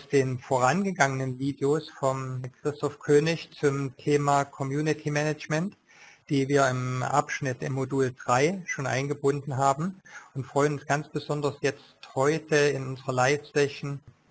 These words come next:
äh, die Informationen tatsächlich von dem Praxisbeispiel zu bekommen, wie, wie Sie es geschafft haben, innerhalb von vier Jahren in Ihrer, wie Sie selber schreiben, altehrwürdigen Gesellschaft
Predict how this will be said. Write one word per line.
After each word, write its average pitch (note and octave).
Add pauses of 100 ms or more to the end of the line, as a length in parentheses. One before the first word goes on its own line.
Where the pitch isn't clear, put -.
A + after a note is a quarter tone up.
äh, B2+
die C3
Informationen C3+
tatsächlich C3
von C3
dem B2+
Praxisbeispiel A#2+
zu -
bekommen, B2 (380)
wie, C3
wie C#3
Sie C#3+
es -
geschafft -
haben, C3+
innerhalb B2+
von B2 (100)
vier C#3
Jahren D3 (380)
in C3+
Ihrer, C3+
wie C3+
Sie -
selber C#3
schreiben, C3
altehrwürdigen C3
Gesellschaft C3+